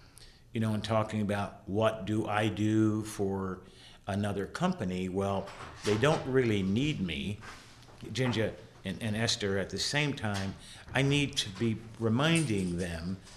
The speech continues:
as to what's going on or what I bring to the table because they don't really need me. At the same time, in the arena of the automobile industry, um,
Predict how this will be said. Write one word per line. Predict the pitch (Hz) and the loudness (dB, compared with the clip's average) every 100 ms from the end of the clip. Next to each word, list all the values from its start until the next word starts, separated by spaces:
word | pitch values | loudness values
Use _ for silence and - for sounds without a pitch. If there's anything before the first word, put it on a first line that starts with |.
| - | -8
as | 98 - | -4 -2
to | 107 | 0
what's | 117 113 | 0 0
going | - 104 98 | -2 -2 0
on | 101 110 113 104 | 0 2 0 -2
or | 95 | -2
what | 107 107 | 0 2
I | 107 | 2
bring | 98 107 98 95 | 0 -2 0 0
to | |
the | 87 | -2
table | 85 - 196 120 104 | -4 -2 0 2 0
because | - 92 110 101 - - - | 0 -2 0 0 -4 -14 -6
they | 120 120 | -2 2
don't | 143 143 120 | 2 2 2
really | 143 123 | 2 4
need | 117 135 180 98 85 | 4 6 4 4 -2
me. | 82 - - - - - - - - | -4 -8 -12 -18 -20 -20 -20 -20 -6
At | 113 110 | -4 -2
the | |
same | 107 - 127 156 | 0 0 2 2
time, | 170 113 87 85 104 113 - - - - | 2 0 -2 -4 -4 -6 -10 -14 -14 -4
in | 127 147 | 0 2
the | 143 120 | 4 6
arena | 113 107 127 135 113 110 | 6 6 4 6 6 4
of | 107 101 101 | 4 4 4
the | 92 101 | 4 6
automobile | 107 104 101 87 127 120 | 8 6 4 6 6 8
industry, | 107 90 - - 85 80 92 - - - - - - - | 6 6 4 4 2 0 -4 -8 -14 -18 -18 -16 -16 -2
um, | 104 95 92 87 87 87 | 2 4 4 4 2 2